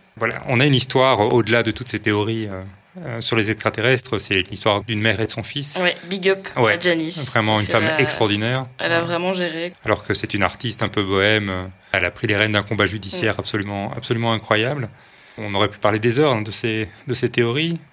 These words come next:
Speaker 1: J'ai déjà mentionné les petites frousses avec l'épisode sur les hommes en noir. Mais il y a deux podcasts que je recommande. Il y en a un qui s'appelle Dossier ovni. Alors, c'est un podcast français qui, en fait, euh, relate les enquêtes du gepan.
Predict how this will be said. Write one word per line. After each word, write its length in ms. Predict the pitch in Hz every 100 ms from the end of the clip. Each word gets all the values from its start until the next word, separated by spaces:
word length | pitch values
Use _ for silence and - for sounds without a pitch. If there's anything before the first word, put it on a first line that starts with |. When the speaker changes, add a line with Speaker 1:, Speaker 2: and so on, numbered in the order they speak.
| -
Speaker 1:
J'ai 120 | 110
déjà 180 | 117 123
mentionné 260 | 117 - 107
les 80 |
petites 180 | 104 113
frousses 460 | - 135 139 - -
avec 240 | 127 101 -
l'épisode 340 | 107 104 110
sur 120 | - 104
les 100 | 107
hommes 120 | 107
en 80 | 110
noir. 340 | 123 127 127 - _ -
Mais 80 |
il 60 | 127
y 40 |
a 60 | 131
deux 360 | 120 131 156 151
podcasts 800 | 147 135 143 139 139 - 110
que 160 | 104 113
je 260 | 104 107 101
recommande. 580 | 95 113 123 135 170
Il 60 | 139
y 40 |
en 60 | 110
a 40 | 131
un 40 |
qui 60 | 139
s'appelle 360 | 127 117 113 - -
Dossier 360 | 127 139 -
ovni. 320 | 139 120 135 180 - _ _ _ - -
Alors, 120 | 107
c'est 80 | -
un 60 |
podcast 340 | 110 113 127 123
français 480 | - 123 - 147 151
qui, 340 | - 120 117
en 80 | 107
fait, 260 | 143 131 -
euh, 140 | 113
relate 300 | 104 117 127
les 140 | 127 120
enquêtes 240 | 117 143
du 120 | 120
gepan. 320 | 110 123 123